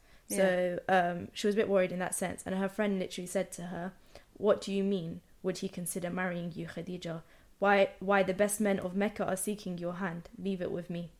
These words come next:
Speaker 2: Listen, that friend was a friend. <laughs> She said, "Really? <laughs> Let me go and find you your husband."
Speaker 1: But you know, I was, I was reading something really interesting the other day. Like, it was just a post someone made online, and they were like, that Khadija radiallahu anha, she's always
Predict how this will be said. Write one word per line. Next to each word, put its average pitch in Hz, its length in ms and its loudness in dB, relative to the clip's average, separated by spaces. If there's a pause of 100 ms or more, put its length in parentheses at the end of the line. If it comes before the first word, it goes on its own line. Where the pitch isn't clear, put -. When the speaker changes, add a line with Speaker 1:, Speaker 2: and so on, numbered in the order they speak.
(920)
Speaker 2:
Listen, 170 240 -6
that 208 200 -4
friend 202 260 0
was 165 120 -10
a 127 100 -6
friend. - 520 0 (520)
<laughs> 320 80 4 (400)
She 240 160 0
said, 254 280 6
"Really? 339 380 10
<laughs> 320 140 12
Let - 100 10
me 320 180 10
go 269 260 10
and 247 80 2
find 220 280 6
you 208 60 0
your 214 200 10
husband." 226 640 10 (220)
Speaker 1:
But 247 100 -6
you 277 100 6
know, 349 220 6
I 294 60 10
was, 320 300 6
I - 60 6
was 294 120 4
reading 359 240 6
something 247 320 2
really 226 220 2
interesting 214 520 -4
the 180 80 0
other 175 160 0
day. 175 200 2
Like, 175 200 0
it - 60 2
was 202 160 0
just - 260 -6
a 190 60 0
post 208 300 0
someone 196 240 0
made 190 200 2
online, 175 480 0
and 185 240 -2 (440)
they 220 80 4
were 226 80 10
like, 233 300 8
that 220 180 4
Khadija 277 380 2 (120)
radiallahu 220 340 2 (160)
anha, 190 140 -2
she's 208 320 -2
always 277 460 6